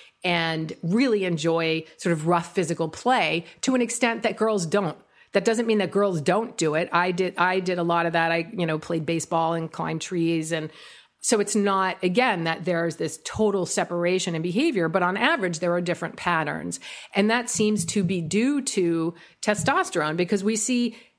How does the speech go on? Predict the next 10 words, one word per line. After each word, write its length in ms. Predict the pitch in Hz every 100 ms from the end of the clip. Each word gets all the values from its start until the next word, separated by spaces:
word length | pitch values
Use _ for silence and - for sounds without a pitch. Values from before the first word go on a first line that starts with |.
| _
almost 320 | 226 233 233
the 120 | 233 220
exact 400 | 185 226 226 -
same 220 | 214 190
patterns 440 | 180 165 160 160
in 320 | - 170 170
many, 240 | 196 208 202
many 240 | 180 170
non-human 540 | 165 160 165 165 160 156
animals. 560 | 160 160 156 156 151